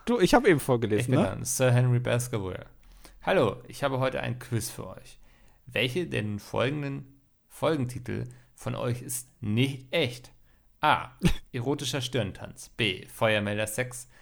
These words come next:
Speaker 2: C. Bundesverband der Sitzplatzkarteninhaber. D. Weltkriegsbombenentschärfer. E. Planet der Kühe. Auflösung gibt's nächste Woche. Team Nudelauflauf im Raclette, Team Haus vom Nikolaus.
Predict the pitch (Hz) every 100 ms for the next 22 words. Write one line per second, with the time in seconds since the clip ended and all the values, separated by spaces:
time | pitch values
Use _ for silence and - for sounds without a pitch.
0 | _ - 117 104 104 127 147 131 - -
1 | 95 92 98 113 123 - 104 - - -
2 | 101 - - - 143 98 90 90 101 -
3 | _ _ _ _ 101 95 110 - _ -
4 | 98 110 - 123 - - 113 123 135 113
5 | - 113 110 117 120 - 120 113 120 -
6 | 117 98 - 123 123 104 90 - _ _
7 | _ - 107 101 110 107 104 117 - 110
8 | 104 107 117 139 123 127 120 123 - -
9 | - 135 143 117 - 117 - - 120 113
10 | 107 101 - - 123 117 101 - 107 107
11 | 110 101 92 - -